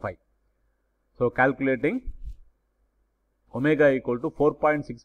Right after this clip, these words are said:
four five divided by point one three four, square root of four point six four five divided by point one three four equal to five point eight radians per second. The speed of the pump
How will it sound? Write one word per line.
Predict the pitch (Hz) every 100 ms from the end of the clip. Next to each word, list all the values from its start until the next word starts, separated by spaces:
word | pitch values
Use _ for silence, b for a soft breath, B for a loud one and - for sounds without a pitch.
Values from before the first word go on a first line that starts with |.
| -
four | 127 117
five | 160 208
divided | 123 117 110
by | 110 104
point | - 120 131
one | 123 113 123
three | 135 123
four, | - 113 95
square | - 120 131
root | 127
of | 131 196 -
four | 127
point | 120 127 120
six | 113
four | - 117 107
five | 139
divided | 117 107 101
by | 110
point | 107
one | 110 117
three | 120
four | 120 107
equal | - 101
to | 101 269 _ _ _ _ -
five | 131 139
point | 151 143 127
eight | 127 185
radians | 120 123 127 120 -
per | 107
second. | - 131 90 - _ _ _ _ _ -
The | 113
speed | - 165
of | 165 143
the |
pump | 139 139 143